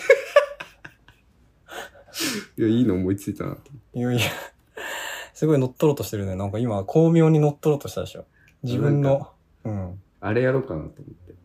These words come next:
Speaker 1: 水拳みたいな。
Speaker 2: あ、茶水拳？
Speaker 1: 茶水拳。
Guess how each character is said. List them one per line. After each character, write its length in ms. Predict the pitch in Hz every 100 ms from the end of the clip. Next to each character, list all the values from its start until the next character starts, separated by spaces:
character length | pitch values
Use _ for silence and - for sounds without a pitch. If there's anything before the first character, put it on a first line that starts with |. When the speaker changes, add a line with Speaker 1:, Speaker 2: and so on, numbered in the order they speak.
| _
Speaker 1:
水 360 | - 160 -
拳 220 | - - -
み 120 | -
た 100 | -
い 120 | - _ _ _ - _ _ _ _ _ _ _ _ _
な。 100 | 120
Speaker 2:
あ、 80 | 104
茶 120 | -
水 240 | 110 139 107
拳？ 300 | 101 98 139 _ _
Speaker 1:
茶 140 | - 104
水 260 | - 110
拳。 260 | - - -